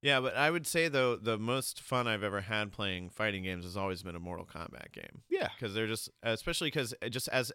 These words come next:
Speaker 1: as it went past the first game,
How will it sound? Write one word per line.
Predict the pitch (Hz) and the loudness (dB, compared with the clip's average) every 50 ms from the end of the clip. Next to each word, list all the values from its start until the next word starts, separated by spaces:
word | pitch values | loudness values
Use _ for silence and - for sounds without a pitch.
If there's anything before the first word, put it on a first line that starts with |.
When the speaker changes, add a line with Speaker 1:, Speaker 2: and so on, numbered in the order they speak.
| - | 2
Speaker 1:
as | - 123 123 127 | 2 2 4 2
it | 127 - | -2 -4
went | 107 117 113 123 131 - _ - - _ _ _ _ _ _ _ _ - | -4 -2 0 0 0 0 _ -12 -20 _ _ _ _ _ _ _ _ 0
past | - - 110 101 98 113 - - - - | 0 2 2 2 -2 -2 -4 -8 -6 -4
the | 120 110 | -4 -4
first | - - - 104 104 107 - - - - _ _ _ _ _ | -4 -4 -4 -2 -2 -2 -4 -6 -8 -12 _ _ _ _ _
game, | - 107 98 98 107 120 120 | 0 2 2 2 2 -2 -4